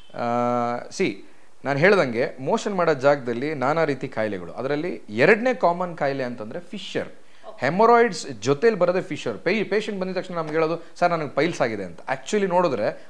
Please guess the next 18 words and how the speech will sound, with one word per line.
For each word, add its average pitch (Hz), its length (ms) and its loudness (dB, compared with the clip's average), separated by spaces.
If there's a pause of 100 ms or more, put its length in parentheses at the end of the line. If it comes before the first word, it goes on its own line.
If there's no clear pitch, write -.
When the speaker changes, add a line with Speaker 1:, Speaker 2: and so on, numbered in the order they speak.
Speaker 1:
ಅವ್ರಿಗೆ 135 200 0
ಪೈಲ್ಸೇ 151 380 0
ಇರಲ್ಲ. 95 260 -4 (460)
Most, 165 920 2
ಹತ್ತು 160 240 0
ಜನದಲ್ಲಿ 170 760 -2 (300)
ಎಂಟು 196 420 0
ಜನಕ್ಕೆ 156 460 -4 (140)
fissure 190 400 0
ಇರುತ್ತೆ. 104 300 -6
Fissure 240 500 2
ಅಂದ್ರೆ 143 220 4
ಏನು 117 140 0
ಅಂದ್ರೆ 92 540 -8 (640)
ಮೋಷನ್ನು 175 600 0 (140)
ಗಟ್ಟಿ 147 400 -4
ಆಗ್ಬಾರ್ದು 98 500 -2
ಯಾವತ್ತೂ. 101 380 -6